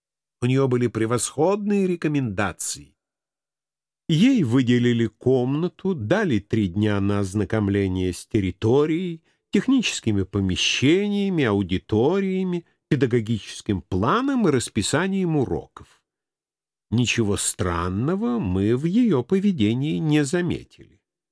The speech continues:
Ну, может быть, некоторую закрепощённость и насторожённость,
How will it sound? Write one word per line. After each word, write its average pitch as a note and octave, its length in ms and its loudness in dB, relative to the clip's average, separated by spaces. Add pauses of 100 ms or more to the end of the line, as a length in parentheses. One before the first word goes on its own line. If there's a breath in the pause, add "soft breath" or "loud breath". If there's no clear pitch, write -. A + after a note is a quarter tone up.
(580)
Ну, A3+ 320 2
может A#2+ 420 2
быть, A2 240 0
некоторую A2+ 640 0
закрепощённость A#2+ 1600 -2
и G#2 120 0
насторожённость, G#2 1500 -2